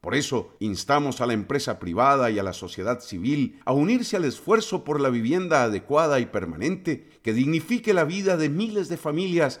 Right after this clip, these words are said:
que hoy no encuentran futuro en medio de las latas y la miseria. Por eso, apuntando a la atención de este déficit cualitativo, Hábitat para la Humanidad Costa Rica ha incursionado en el desarrollo de mejoramientos habitacionales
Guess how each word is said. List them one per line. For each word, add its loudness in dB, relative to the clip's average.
que 2
hoy 8
no 4
encuentran 0
futuro 0
en 2
medio 0
de -2
las -4
latas -8
y -6
la -6
miseria. -14
Por -4
eso, -2
apuntando 2
a 6
la 6
atención 0
de 0
este -4
déficit -2
cualitativo, -4
Hábitat 4
para 4
la 6
Humanidad 2
Costa -4
Rica -4
ha 2
incursionado 2
en 4
el 2
desarrollo 0
de 2
mejoramientos -2
habitacionales -2